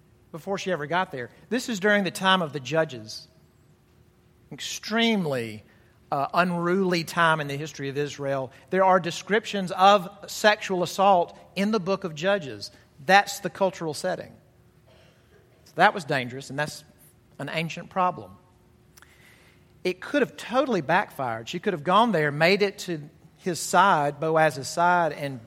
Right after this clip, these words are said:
being a man of character, he might have been so offended as to say, "How dare you do that? How presumptuous of you," and it completely backfire,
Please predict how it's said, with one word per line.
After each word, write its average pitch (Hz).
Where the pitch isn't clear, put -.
being 165
a -
man 160
of -
character, 175
he 277
might 226
have 185
been 190
so 202
offended 220
as 165
to 156
say, 170
"How 320
dare 262
you 277
do 240
that? 220
How 233
presumptuous 254
of 175
you," 185
and 214
it 202
completely 220
backfire, 180